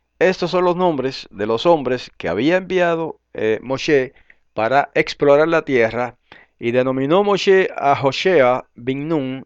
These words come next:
y a Joshua. Aquí está. Ok, aparte de mencionar, ¿verdad? Toda esa lista de nombres,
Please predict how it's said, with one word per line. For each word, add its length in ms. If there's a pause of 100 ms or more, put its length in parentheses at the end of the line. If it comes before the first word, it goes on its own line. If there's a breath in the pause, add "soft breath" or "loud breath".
y 100
a 40
Joshua. 560 (300 loud breath)
Aquí 220
está. 320 (960)
Ok, 260 (280)
aparte 460
de 420
mencionar, 520
¿verdad? 320
Toda 200
esa 160
lista 280
de 80
nombres, 560